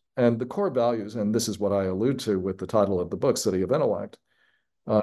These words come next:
and this is what I really mean by it, the core values have to be around, um, you know, intellectual inquiry.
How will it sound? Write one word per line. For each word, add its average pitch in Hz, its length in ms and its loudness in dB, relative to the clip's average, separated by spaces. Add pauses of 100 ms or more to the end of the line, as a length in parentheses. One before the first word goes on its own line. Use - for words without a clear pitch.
and - 100 -14
this - 160 0
is - 120 -10
what 107 120 0
I 101 60 2
really 98 280 0
mean 127 240 0
by 95 240 -4
it, - 140 -12
the 120 80 -8
core 170 220 -2
values 113 480 0
have 120 240 0
to 123 80 -6
be 104 180 0
around, 95 480 -2 (100)
um, 98 440 0
you 143 80 0
know, 82 260 -4 (540)
intellectual 120 560 0
inquiry. 101 680 -4